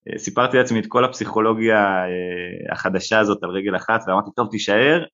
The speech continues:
נשארתי, ואני חייב להגיד שאפשר להעביר הרבה ביקורת על הקורס, אבל זה ממש לא העניין. אה, העניין הוא שבארבעה חודשים הראשונים עשיתי מין תהליך, אה, בדק ובית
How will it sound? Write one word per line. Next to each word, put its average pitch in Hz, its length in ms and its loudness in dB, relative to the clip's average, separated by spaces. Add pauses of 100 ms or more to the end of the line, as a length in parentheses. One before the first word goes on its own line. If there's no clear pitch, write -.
(400)
נשארתי, 180 720 0 (360)
ואני 107 120 0
חייב 127 160 0
להגיד 131 240 -2
שאפשר 110 1040 -4
להעביר 151 220 4
הרבה 131 180 2
ביקורת 143 340 -4
על 110 60 -4
הקורס, 139 320 -2
אבל 104 160 -4
זה 95 120 -8
ממש 113 420 -2
לא 123 100 2
העניין. 147 500 -2 (760)
אה, 98 720 -6 (220)
העניין 110 300 4
הוא 139 60 0
שבארבעה 104 920 2
חודשים 113 340 -4
הראשונים 110 440 -4
עשיתי 107 720 0 (640)
מין 110 120 -2
תהליך, 110 460 0
אה, 95 120 0
בדק 120 560 0 (960)
ובית 95 720 0